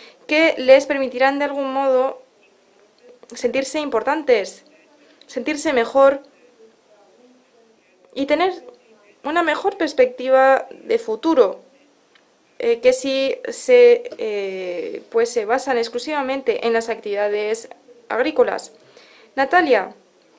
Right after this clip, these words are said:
¿piensa usted que hay una gran brecha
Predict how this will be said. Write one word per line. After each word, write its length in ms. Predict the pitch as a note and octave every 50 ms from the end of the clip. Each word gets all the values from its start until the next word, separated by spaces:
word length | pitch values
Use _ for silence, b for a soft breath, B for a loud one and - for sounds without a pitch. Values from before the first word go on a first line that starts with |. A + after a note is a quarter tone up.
| _ _ _ _ _ _ _ _ - -
¿piensa 240 | C#4+ E4 E4 G4+
usted 260 | G4+ G4 E4+ D#4+ E4 E4
que 180 | - - B3+ B3
hay 240 | B3 B3+ C4 B3+ - b b b b b b b _
una 320 | - B3+ B3+ B3+ B3 A#3+ -
gran 240 | A3 B3+ D4 D#4
brecha 480 | C4+ B3+ C4 C4+ C4+ - C4 A#3 G3+ B